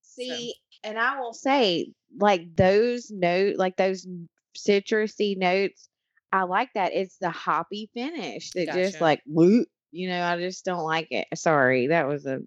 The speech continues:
Speaker 2: terrible
Speaker 1: <laughs>
Speaker 2: noise.
Speaker 1: No, I, and I can see that, but I don't, I guess that part doesn't bother me so much. So I like it. That's good. I think it's, um, I really like it. I like it a lot.
Speaker 2: I like it. I like it a lot.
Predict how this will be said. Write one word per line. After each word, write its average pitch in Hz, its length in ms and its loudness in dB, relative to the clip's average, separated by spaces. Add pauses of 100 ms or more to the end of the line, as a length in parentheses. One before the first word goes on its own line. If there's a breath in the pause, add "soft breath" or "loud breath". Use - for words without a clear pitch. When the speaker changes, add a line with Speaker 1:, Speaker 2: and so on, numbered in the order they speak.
(100)
Speaker 2:
terrible 143 420 -2 (100)
Speaker 1:
<laughs> - 80 -16
Speaker 2:
noise. - 180 -10
Speaker 1:
No, 226 320 -2 (400 loud breath)
I, 370 340 2
and 370 160 -2
I 427 160 0
can 440 140 -6
see 220 240 -6
that, 202 360 2
but 202 240 4
I 247 120 -6
don't, 349 260 -12
I 240 140 -8
guess 240 220 -4
that 240 240 0
part 214 220 0
doesn't 190 280 -4
bother 175 260 -6
me 165 140 -16
so 160 180 -16
much. 165 300 -18
So 160 340 -8
I 226 80 -8
like 349 300 -12
it. 185 280 -12 (200)
That's 240 200 -20
good. 285 200 -16
I 196 60 -6
think 190 160 -12
it's, 233 240 -18 (120)
um, 233 380 -16 (800)
I 208 60 -12
really 226 340 -12
like 247 340 -16
it. 185 220 -10
I 185 60 -10
like 180 280 -10
it - 140 -12
a 190 40 -8
lot. 180 440 -6 (720)
Speaker 2:
I 185 160 2
like 175 380 4
it. 165 100 -2 (220)
I 175 60 0
like 175 360 0
it 175 80 0
a 170 60 0
lot. 180 340 0